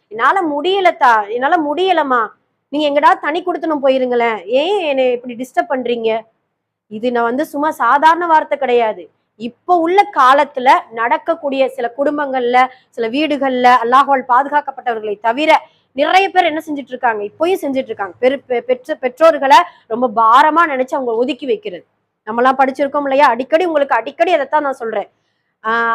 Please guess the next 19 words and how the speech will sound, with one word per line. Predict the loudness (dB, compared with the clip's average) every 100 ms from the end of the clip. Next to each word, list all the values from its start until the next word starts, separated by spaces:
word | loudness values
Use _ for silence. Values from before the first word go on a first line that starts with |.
| -2
ஆ, | -2 -2 -4
"அல் | 0 0
ஜன்னத்து | 2 2 2 -2 -4 -4
தஹத்த | -4 -2 2 2 2 _ _
அக்தாமுல் | -6 -2 4 6 8 6 6 4 2 -4 -4
உம்மஹாத்." | -2 0 6 8 8 4 -6 -20 _ _ _ _ _
புரியுதுங்களா? | -6 -4 -2 4 4
"ரிலல் | 4 2 2 2 2
ரப்பி | 0 2 2 2 -4 _
வ | 0
ரிலல் | 0 2 2 4
வாஹிதி." | 6 6 4 -2 -4 -6 -8 _ _ _
அதாவது | -2 4 4 4 -2 -4 _ _
ரட்சகனின் | -4 2 2 2 -2 2
பொருத்தம் | 2 2 2 2 0
அல்லாஹ்வுடைய | -4 2 2 2 -2
பொருத்தத்தில் | -4 -4 -2 -2 0
இருக்கிறது. | -4 -4 -8 -10 -12 _
சரி, | _ 2 2